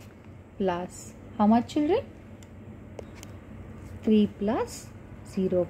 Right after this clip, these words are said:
point seven five. Okay, now add six plus zero point five. Now you understood how to add, children. So this is six point five plus three plus zero point five.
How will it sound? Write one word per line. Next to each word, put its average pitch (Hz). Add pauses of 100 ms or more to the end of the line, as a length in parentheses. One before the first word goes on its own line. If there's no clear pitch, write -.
(100)
point 277
seven 170
five. - (800)
Okay, 330 (340)
now 214
add 196
six -
plus 269
zero 247
point 254
five. 330
Now 247
you 226
understood 226
how 226
to 240
add, 202
children. 254 (380)
So -
this 208
is 440
six -
point 220 (160)
five - (720)
plus 208 (400)
three 311 (640)
plus 220
zero 226
point 214
five. 160